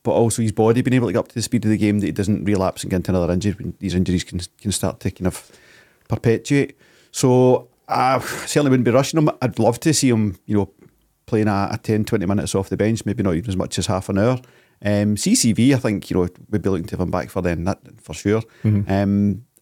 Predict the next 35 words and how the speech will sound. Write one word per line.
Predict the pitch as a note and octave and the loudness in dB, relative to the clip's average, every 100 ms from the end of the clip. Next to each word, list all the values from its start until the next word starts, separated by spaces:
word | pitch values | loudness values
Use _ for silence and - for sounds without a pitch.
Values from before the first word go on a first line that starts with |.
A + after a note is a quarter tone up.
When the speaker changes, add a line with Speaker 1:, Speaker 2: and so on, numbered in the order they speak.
| _ _ | _ _
Speaker 1:
and, | A2 G#2+ G#2+ - _ _ _ _ _ | -2 0 -2 -6 _ _ _ _ _
you | - | -4
know, | |
the, | - G2 - - - - | -2 -6 -8 -20 -20 -4
the | A#2+ | -2
two | - G#3+ | 0 0
guys | - D#3 | 2 0
that | A#2+ - - - _ - - | 0 -6 -12 -20 _ -20 -8
played | - A2+ | -2 0
yesterday, | G#2 B2+ C#3 | 0 -2 -2
they | A2+ | 0
showed | - F#3 | 0 0
they | G3 | 0
can | C#3+ | 0
defend. | G2 G2 A#2 F3+ E3+ | 0 2 2 2 2
We | B2+ | 2
know | D3+ | 2
it's | E3+ E3 | 2 2
not | D3+ B2+ - - _ - _ _ _ | 2 2 -2 -16 _ -20 _ _ _
as | B2 A#2 | -2 2
sexy, | C3 A#2 C3 A2 G#2 - | 0 0 0 -2 -4 -8
as | - | -4
sexy | A#2+ - - | -4 -2 -2
as | G#2 | 0
we | G2+ | 0
like | A2 G2+ | 0 -2
coming | - G#2 C3+ | -2 4 4
out | F3+ - | 2 0
with | D3 | 0
the | |
ball, | B2+ A2+ B2 A#2+ - _ | 4 6 4 2 -8 _
but | B2 | -2
they | F#2 | 0
can | - G#2+ | -2 -2
defend, | G#2 A2+ C3+ F#3+ - | 0 2 0 0 -6